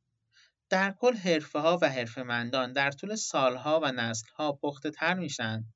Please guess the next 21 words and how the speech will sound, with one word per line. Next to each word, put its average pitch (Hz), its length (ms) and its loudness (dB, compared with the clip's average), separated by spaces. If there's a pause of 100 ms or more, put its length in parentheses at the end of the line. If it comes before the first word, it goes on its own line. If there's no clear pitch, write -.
و - 180 4
آداب 180 440 2
و 151 80 -2
مهارت‌های 135 580 0
خودشون 214 500 -4
رو 190 80 -2
پیدا 110 360 -2
می‌کنن. - 420 -16 (520)
اما 277 240 2
از 185 160 2
یک 170 160 0
جایی 170 200 4
به 165 100 0
بعد 170 340 4
ممکنه 165 320 -6
حرفه‌مندان 143 800 0
هر 226 240 -2
چقدر 135 460 0
هم 117 140 -4
که 113 140 -6
به 104 260 -6